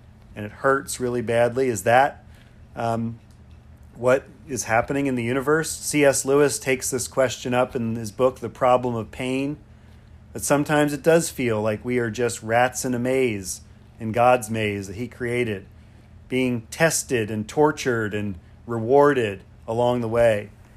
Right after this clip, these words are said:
And is that all human suffering is? Is just simply God experimenting with us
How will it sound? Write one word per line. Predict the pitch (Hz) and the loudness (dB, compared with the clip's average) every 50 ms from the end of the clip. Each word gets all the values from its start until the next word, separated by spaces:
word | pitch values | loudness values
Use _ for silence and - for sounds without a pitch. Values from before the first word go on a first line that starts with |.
| - - - - - - - - - | -20 -20 -20 -20 -20 -20 -20 -12 -6
And | 120 117 117 117 113 113 117 - - | -4 -2 -2 0 -2 -4 -6 -6 -6
is | 127 110 107 | -4 -2 4
that | 131 135 143 151 151 | 6 6 6 6 4
all | 143 127 131 135 135 135 127 | 6 6 8 10 10 8 6
human | 110 - 143 135 131 123 120 | 4 0 -2 -2 -2 -2 -2
suffering | - - 131 123 113 - - 127 120 113 110 110 | -2 2 2 2 2 2 -2 -6 -4 -4 -6 -6
is? | 120 113 113 110 104 98 98 - | -4 -2 -2 -2 -2 -6 -10 -12
Is | 123 104 - | -14 -12 -10
just | 123 113 - - | -8 -8 -6 -4
simply | - 127 127 120 127 117 110 | -4 -4 -4 -4 -6 -8 -4
God | 107 120 120 123 123 120 117 | 0 2 4 4 4 4 2
experimenting | 113 - - - - - 135 139 143 139 131 127 120 113 110 - 113 110 107 | 0 -4 -8 -8 -4 -2 2 2 4 4 2 2 0 -2 -4 -6 -6 -6 -4
with | 107 104 98 | -4 -4 -4
us | 101 98 - - - - - | -4 -8 -8 -10 -14 -14 -16